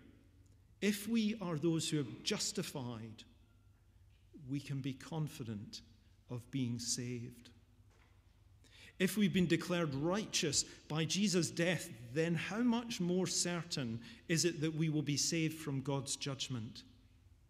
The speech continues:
If God's wrath against us has been turned away by Jesus taking our place, then we will not have to face it ourselves.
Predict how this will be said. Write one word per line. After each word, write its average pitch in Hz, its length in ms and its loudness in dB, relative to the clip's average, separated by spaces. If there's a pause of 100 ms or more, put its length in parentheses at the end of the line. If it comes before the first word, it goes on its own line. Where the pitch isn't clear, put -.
(880)
If 131 200 -8
God's 175 320 -4
wrath 160 480 -2 (200)
against 165 580 0
us 135 200 2
has 143 140 0
been 139 220 0
turned 233 480 2
away 160 560 4 (240)
by 139 200 2
Jesus 190 540 2
taking 165 480 2 (460)
our 208 240 4
place, 120 640 -2 (760)
then 123 260 -2
we 160 140 -2
will 135 140 -2
not 139 360 -2
have 151 260 -10
to 135 100 -8
face 127 360 -6
it - 240 -12 (680)
ourselves. 117 880 -6